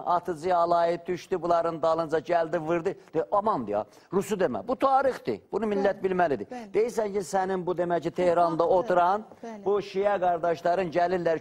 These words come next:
Speaker 1: kömək eləyiblər bunlara.
Speaker 2: Ermənistan.
Speaker 1: Silah da veriblər. Bu
Speaker 2: Bəli.
Speaker 1: Qarabağda bazar açıb, kömək eləyib, yardım edib və Azərbaycan vətəndaşlığını üzdən ıraq daşıyan cinayətkar Köçəryan da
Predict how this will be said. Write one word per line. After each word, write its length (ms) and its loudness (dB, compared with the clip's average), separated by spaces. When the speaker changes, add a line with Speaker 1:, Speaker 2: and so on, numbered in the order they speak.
Speaker 1:
kömək 320 0
eləyiblər 420 2
bunlara. 320 2
Speaker 2:
Ermənistan. 360 -10
Speaker 1:
Silah 380 2
da 80 0
veriblər. 480 0
Bu 40 -2
Speaker 2:
Bəli. 60 -4
Speaker 1:
Qarabağda 600 0
bazar 340 2
açıb, 360 0
kömək 380 -2
eləyib, 200 0
yardım 400 0
edib 240 -2
və 320 2
Azərbaycan 880 0
vətəndaşlığını 960 0
üzdən 380 0
ıraq 220 2
daşıyan 440 0
cinayətkar 540 0
Köçəryan 680 0
da 120 2